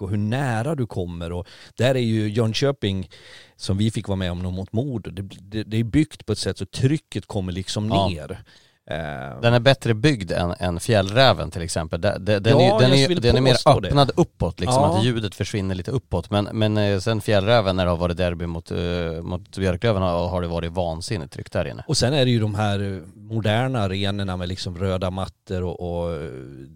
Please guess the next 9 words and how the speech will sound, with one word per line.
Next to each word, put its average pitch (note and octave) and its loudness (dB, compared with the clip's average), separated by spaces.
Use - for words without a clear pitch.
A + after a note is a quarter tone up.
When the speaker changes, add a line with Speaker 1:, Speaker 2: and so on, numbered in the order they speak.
Speaker 1:
dricka F2+ -6
cava F#2+ 0
och F2 -4
prosecco F#2+ -4
i F2 0
en F2 -8
loge. A2 -2
De, A2+ 0
det G#2+ 0